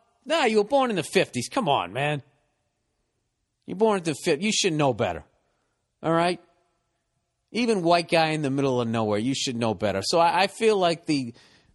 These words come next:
the, the white person dropping the N-word kind of shit, even though I know there's a bunch of hate groups out there. I'm just talking the average everyday Joe just on a fucking plane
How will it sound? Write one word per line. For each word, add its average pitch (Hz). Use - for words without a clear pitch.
the, 127
the 131
white 139
person 120
dropping 127
the 123
N-word 120
kind 127
of 117
shit, 131
even 156
though 139
I 117
know 110
there's 101
a 101
bunch 98
of 92
hate 92
groups -
out 85
there. 95
I'm 123
just 156
talking 127
the 101
average 95
everyday 90
Joe 101
just -
on 85
a 80
fucking 85
plane 90